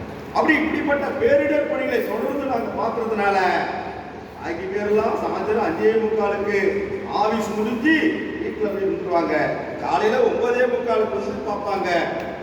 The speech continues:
நள்ளிரவு பன்னிரெண்டு மணிக்கு ஒருத்தர் வேலை செய்யறான்னா, அது வருவாய்த்துறையில இருக்கிற ஒட்டுமொத்த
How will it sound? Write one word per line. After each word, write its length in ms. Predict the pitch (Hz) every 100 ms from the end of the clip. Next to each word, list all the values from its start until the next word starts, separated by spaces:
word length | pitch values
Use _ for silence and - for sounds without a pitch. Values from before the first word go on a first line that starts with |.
| -
நள்ளிரவு 440 | - - 285 320 330 320
பன்னிரெண்டு 400 | - 302 330 320
மணிக்கு 260 | 311 311 320 247
ஒருத்தர் 260 | - 233
வேலை 160 | 233 - -
செய்யறான்னா, 440 | 240 240 226 208 202 208 -
அது 100 | 175 180
வருவாய்த்துறையில 720 | - - 302 302 302 285 277 262
இருக்கிற 280 | 262 240 226 240 233 - - -
ஒட்டுமொத்த 440 | - 285 285